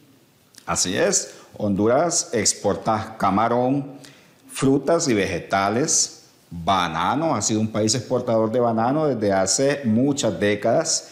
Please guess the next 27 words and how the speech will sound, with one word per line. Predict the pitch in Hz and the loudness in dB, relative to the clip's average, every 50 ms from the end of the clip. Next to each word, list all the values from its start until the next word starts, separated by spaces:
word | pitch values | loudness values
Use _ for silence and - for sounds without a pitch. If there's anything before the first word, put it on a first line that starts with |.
| - - - - - | -20 -20 -20 -14 -4
y | - 135 147 160 175 202 - - - - - | 0 4 4 4 4 2 0 -4 -10 -8 -4
en | - 139 147 | 0 2 2
las | 160 170 170 - | 2 2 2 2
últimas | 151 139 135 147 160 160 156 143 | 0 0 0 0 0 0 2 2
décadas | 135 131 127 143 147 143 139 - | 2 2 2 2 2 2 2 0
igualmente | 139 123 123 120 113 113 113 120 127 127 - 165 175 180 180 - - | 0 2 2 2 2 2 0 0 -2 -2 0 0 0 0 -2 -6 -6
es | - 113 120 113 - | -2 0 0 0 2
un | 131 135 135 | 2 2 2
gran | 120 120 120 135 170 190 - - | 2 2 2 2 0 -2 -4 -4
exportador | 127 117 - - - 117 113 - - 104 95 98 110 113 107 | -4 -2 -2 -2 -2 -2 -2 -2 0 0 2 2 2 0 0
de | 110 127 120 - - - - - - - | 0 0 0 -2 -4 -10 -16 -20 -14 -6
café | - 101 95 90 85 - - 104 98 92 92 87 - - - - - | -2 0 0 0 -2 -2 -2 0 0 0 0 -2 -4 -10 -16 -12 -4
y | - - | -2 -2
otros | - - - 139 - | 0 0 -2 -4 -2
productos | - 143 135 139 139 139 - 117 113 | 0 2 2 2 2 0 0 0 2
más | 120 123 123 123 | 2 2 0 0
que | - 120 | 0 0
vamos | 117 117 117 113 - | 0 0 0 0 -2
a | |
ir | 123 113 | -2 0
viendo | 110 131 151 160 170 160 - - - - - | 0 0 0 0 -2 -4 -6 -8 -12 -6 0
en | 135 139 | 2 2
el | 139 123 | 2 2
transcurso | - 117 117 104 - - 131 127 123 - - 143 139 143 - - - - | 2 0 0 0 0 0 -2 0 0 2 0 0 -2 -4 -8 -14 -14 -4
de | - 120 127 | 0 2 2
la | 127 120 117 | 4 2 2
sesión. | - 117 104 - 104 101 92 90 85 80 - - | 0 0 0 2 2 2 2 0 -2 -4 -8 -16